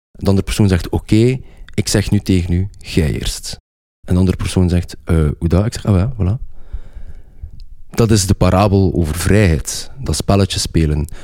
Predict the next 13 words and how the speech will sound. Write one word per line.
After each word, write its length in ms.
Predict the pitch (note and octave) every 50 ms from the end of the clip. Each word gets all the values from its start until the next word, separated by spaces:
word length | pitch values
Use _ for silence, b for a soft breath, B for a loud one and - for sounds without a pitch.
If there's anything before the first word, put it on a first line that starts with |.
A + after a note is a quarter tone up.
| B
met 140 | - D#2+ D#2
twee 160 | - - F#2+
personen: 420 | - - - - - F2+ E2+ D#2 C#2+
van, 120 | C#2+ C#2
"Jij 240 | D2+ - G2 F#2 F2+
eerst, 160 | F2 E2 -
ja, 140 | F2+ F2+ F2
wat 120 | E2 E2
nu?" 200 | E2 G2 A#2+ D3 - _ _ _ _ _ _ _ -
Vrijheid 600 | - - B2+ C3 C#3+ D#3+ F3 - - - - - b b b b b b b
krijgt 460 | b - - - B2 B2 B2+ - -
pas, 400 | - C3 A#2+ A#2 - - - - - - _ _ _ _ _ _ _ _ _ _ _ _ _ _
ehm, 640 | - - G2 F#2+ F#2 F#2 F2+ F2 F2 E2+ E2 D#2 D2